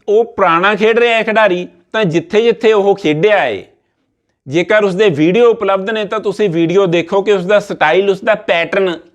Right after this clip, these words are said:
ਕਿਸ ਤਰੀਕੇ ਨਾਲ ਹਿੱਟ ਕਰਦਾ, ਕਿਵੇਂ ਡਿਫੈਂਡ ਕਰਦਾ, ਕਿਵੇਂ ਡੌਜ ਕਰਦਾ। ਉਹ ਚੀਜ਼ ਨੂੰ ਤੁਸੀਂ ਦੇਖੋ, ਨਿਰੰਤਰ ਉਸ ਦੀਆਂ ਇੱਕ-ਇੱਕ ਸਟੈਪ, ਉਸ ਦੀ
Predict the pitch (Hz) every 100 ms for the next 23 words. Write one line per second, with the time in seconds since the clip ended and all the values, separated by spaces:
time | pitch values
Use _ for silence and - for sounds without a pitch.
0 | - 185 185 208 202 214 214 190 170 165
1 | 170 190 175 196 196 180 185 170 - 143
2 | 127 123 113 107 101 - 175 190 175 113
3 | 143 135 110 139 101 98 85 - _ _
4 | _ 185 220 214 214 180 202 196 180 202
5 | 156 151 - 160 117 - _ _ _ _
6 | _ _ 143 160 190 190 240 233 226 214
7 | _ _ _ - 185 180 226 233 233 233
8 | 220 269 254 - 180 - 170 - 131 107
9 | _ _ 196 175 233